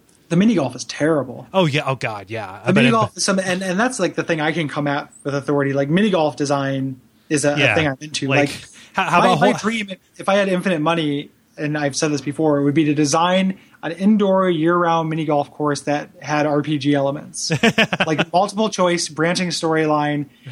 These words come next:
Speaker 1: hit points based on how many strokes you take, and you can lose before you get to the end of it.
Speaker 2: Oh,
Speaker 1: Like,
Speaker 2: God.
Speaker 1: if you,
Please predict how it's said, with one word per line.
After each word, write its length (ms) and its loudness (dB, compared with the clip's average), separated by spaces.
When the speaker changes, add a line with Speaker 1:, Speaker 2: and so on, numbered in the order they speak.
Speaker 1:
hit 160 0
points 320 2
based 260 2
on 100 2
how 140 2
many 140 0
strokes 380 -2
you 80 -8
take, 360 -4
and 160 0
you 100 0
can 240 0
lose 280 4
before 280 2
you 120 4
get 140 0
to 60 -6
the 120 -2
end 160 0
of 100 -4
it. 160 -12
Speaker 2:
Oh, 200 2
Speaker 1:
Like, 220 2
Speaker 2:
God. 100 -2
Speaker 1:
if 140 -2
you, 260 -2